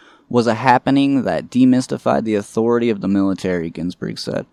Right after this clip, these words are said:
"The Pentagon was symbolically levitated. The Pentagon was symbolically levitated in people's minds in the sense that it lost its authority, which had been unquestioned and unchallenged until then. But once the notion was circulated in the air,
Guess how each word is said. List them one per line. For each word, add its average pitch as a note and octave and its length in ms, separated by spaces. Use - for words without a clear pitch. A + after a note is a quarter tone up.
"The B2+ 80
Pentagon D3 640
was A#2 120
symbolically A#2 800
levitated. G2 720
The F3 140
Pentagon D#3+ 480
was B2+ 140
symbolically A#2 560
levitated G#2 480
in F#2+ 80
people's G2+ 340
minds F#2 440
in F#2+ 140
the G2 80
sense G#2+ 340
that G#2 120
it F2+ 100
lost G2 360
its - 140
authority, G2 640
which G#2+ 200
had A2 140
been G2 160
unquestioned A#2+ 880
and E2+ 160
unchallenged G#2 720
until F#2 360
then. E2+ 340
But G#2 160
once A#2 360
the D3 120
notion C3 420
was A#2 140
circulated A2 640
in G#2 80
the G#2 180
air, F2+ 380